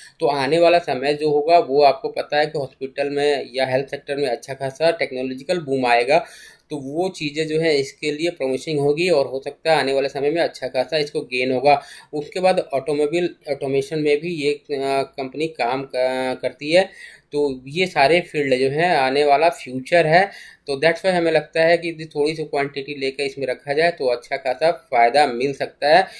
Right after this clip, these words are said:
क्योंकि ये blockchain में काम करती है जिस पे क्रिप्टो करेंसी based है, और इसलिए वो चीज़ें हो गई। और दूसरा हो गया hospital management और ईएचआर,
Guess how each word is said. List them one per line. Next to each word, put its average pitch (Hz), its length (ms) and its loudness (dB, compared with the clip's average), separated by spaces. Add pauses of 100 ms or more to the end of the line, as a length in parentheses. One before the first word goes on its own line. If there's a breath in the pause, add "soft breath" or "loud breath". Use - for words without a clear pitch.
(240 loud breath)
क्योंकि 151 240 -4
ये 175 160 0
blockchain 123 500 -4
में 147 120 0
काम 143 180 -2
करती 147 320 -4
है 175 120 4
जिस 139 180 -6
पे - 100 -12
क्रिप्टो 131 280 -10
करेंसी 127 440 -8
based 147 320 0
है, 196 200 4 (380 loud breath)
और 147 180 0
इसलिए 143 420 -6
वो 135 300 -2
चीज़ें 160 260 -6
हो 165 140 4
गई। 185 180 0
और 131 120 2
दूसरा 135 320 -2
हो 160 120 4
गया 165 140 4
hospital 143 460 -4
management 143 520 -2
और 135 180 2
ईएचआर, 135 540 2